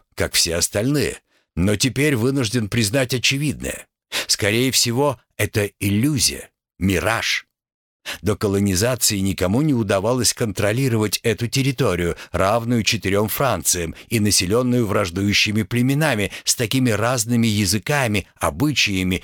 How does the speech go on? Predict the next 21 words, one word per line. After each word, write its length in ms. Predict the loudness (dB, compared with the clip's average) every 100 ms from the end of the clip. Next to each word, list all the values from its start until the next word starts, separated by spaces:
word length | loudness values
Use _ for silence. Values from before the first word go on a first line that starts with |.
| -4
и 80 | 0
расовыми 640 | 2 2 0 0 0 0
признаками, 800 | -2 0 0 0 -2 -4 -4 -6 -8 -6
что 200 | -4 0
они 220 | 2 2
непрерывно 720 | 2 2 0 0 0 0 0 0
воевали 540 | 0 0 0 2 2
между 320 | 0 0 0
собой. 520 | 0 0 -2 -4 -6 _ _ _ _ _ -10 -8 0
Мы 120 | 2
считали 400 | 2 0 0 2
себя 260 | 2 0 0
единым 560 | 2 2 2 2 2
народом 440 | 2 2 0 2 2
лишь 280 | 2 0
потому, 560 | -2 -2 0 2 0 0 -4
что 240 | -4 0
ненавидели 680 | 0 2 0 0 0 0 0
колонизаторов 920 | -2 0 2 2 2 0 0 -2 -2
ещё 360 | -2 0 2 0
сильней, 540 | -2 0 2 2 0